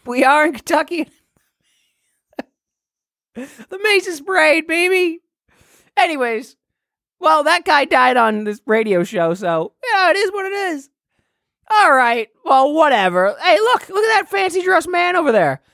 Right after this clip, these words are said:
Look at his nice little shoes and his button-up shirt. It's tucked in all the time. Hey, you, hey, little guy, come over here. Oh, oh, fucking scraggle hair. Get on over here. Yeah, me, my name's Kunk.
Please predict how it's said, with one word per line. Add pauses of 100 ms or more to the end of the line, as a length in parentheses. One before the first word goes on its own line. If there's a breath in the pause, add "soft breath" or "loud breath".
(100)
Look
at
his
nice
little
shoes
and
his
button-up
shirt.
It's
tucked
in
all
the
time. (680)
Hey,
you,
hey,
little
guy,
come
over
here. (840)
Oh,
oh,
fucking (100)
scraggle
hair.
Get
on
over
here. (800)
Yeah, (200)
me,
my
name's
Kunk.